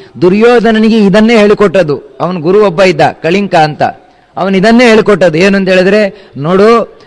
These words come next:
ಎದುರಿನಿಂದ ನೀನ್ ಭಾರಿ ಭಕ್ತನಾಗಿರ್ಬೇಕು, ಎಲ್ರಿಗಿಂತಲೂ ಜೋರ್ ನೀನೇ ಭಕ್ತ. ಆ ರೀತಿ ಸ್ತೋತ್ರ ಹೇಳುವುದೇನು, ಭಜನೆ ಮಾಡುವುದೇನು, ನೀ ಇದು ಮಾಡುವುದೇನು, ಅದು ಮಾಡುವುದೇನು, ಎಲ್ಲ ಎಂಥ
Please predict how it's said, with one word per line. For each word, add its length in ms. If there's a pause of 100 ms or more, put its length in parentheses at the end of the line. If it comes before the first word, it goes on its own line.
(140)
ಎದುರಿನಿಂದ 680
ನೀನ್ 180
ಭಾರಿ 240
ಭಕ್ತನಾಗಿರ್ಬೇಕು, 960 (1400)
ಎಲ್ರಿಗಿಂತಲೂ 600
ಜೋರ್ 260
ನೀನೇ 240
ಭಕ್ತ. 280 (540)
ಆ 140
ರೀತಿ 260
ಸ್ತೋತ್ರ 400
ಹೇಳುವುದೇನು, 560
ಭಜನೆ 320
ಮಾಡುವುದೇನು, 680 (200)
ನೀ 160
ಇದು 140
ಮಾಡುವುದೇನು, 460
ಅದು 140
ಮಾಡುವುದೇನು, 440
ಎಲ್ಲ 180 (340)
ಎಂಥ 280